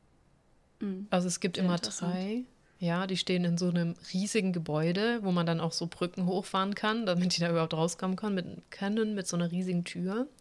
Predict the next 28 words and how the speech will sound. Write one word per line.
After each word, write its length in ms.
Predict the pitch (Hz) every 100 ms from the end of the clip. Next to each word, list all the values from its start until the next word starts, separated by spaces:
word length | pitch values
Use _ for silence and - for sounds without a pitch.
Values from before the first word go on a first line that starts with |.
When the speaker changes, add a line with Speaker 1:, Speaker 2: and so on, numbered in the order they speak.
| - - _ _ _ -
Speaker 2:
Die 100 | 185
werden 160 | 180
einmal 280 | 175 180 175
im 120 | 175
Jahr 200 | 170 165
rumgetragen 680 | 160 175 180 - 190 202 226
an 120 | 196 180 175
einem 120 | 165
Festival, 580 | - 180 - 214 208 180
was, 300 | 160 - - - _ _
glaub 160 | - 156
ich, 80 |
im 80 | 156
August 340 | 151 170 180 -
ist, 140 | 185
also 160 | 151 151
keiner 240 | 160 160
in 60 | 151
Japan 280 | 151 -
sein 180 | - 175
möchte 220 | 185 -
eigentlich. 320 | 175 185 208 - _ _ _ _ _ _ _ _ _ _ _ _
Und 160 | 196 180
dann, 180 | 180 185 -
und 160 | 190 190
den 140 | 190
Rest 340 | 180 185 - -
üb-, 240 | 202 185